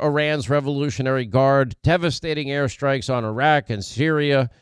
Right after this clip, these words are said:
That's what they want you to believe. It's not devastating because, number one, they gave enough advanced public knowledge. When I first came on the air on Friday, uh, and I said to you, "Yeah, they've already given us a heads up. It's gonna happen sometime today."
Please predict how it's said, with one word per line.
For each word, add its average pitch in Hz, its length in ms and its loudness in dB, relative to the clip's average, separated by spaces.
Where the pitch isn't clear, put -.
That's 185 220 -8
what 190 100 -4
they 175 140 -4
want 160 300 -8
you 165 100 -8
to 151 80 -8
believe. 160 640 -6
It's 170 200 -10
not 233 300 -2
devastating 120 720 -2
because, 160 220 -4
number 247 260 0
one, 208 260 2
they 160 120 0
gave 180 240 -2
enough 160 420 -2
advanced 180 720 -4
public 170 480 -2
knowledge. 127 760 -4
When 220 120 -6
I 262 60 2
first - 300 2
came 208 200 0
on 185 140 0
the 175 120 -4
air 175 140 2
on 151 160 0
Friday, 143 440 -2
uh, 143 300 0
and 143 120 -2
I 143 120 0
said 180 280 -2
to 151 100 -2
you, 151 80 -2
"Yeah, 147 260 0
they've 156 160 -2
already 160 260 -2
given 143 240 -6
us 139 200 -4
a 131 100 2
heads 127 240 2
up. 131 180 0
It's 117 80 -6
gonna 131 220 -2
happen 120 340 -2
sometime 123 480 -2
today." 98 380 -4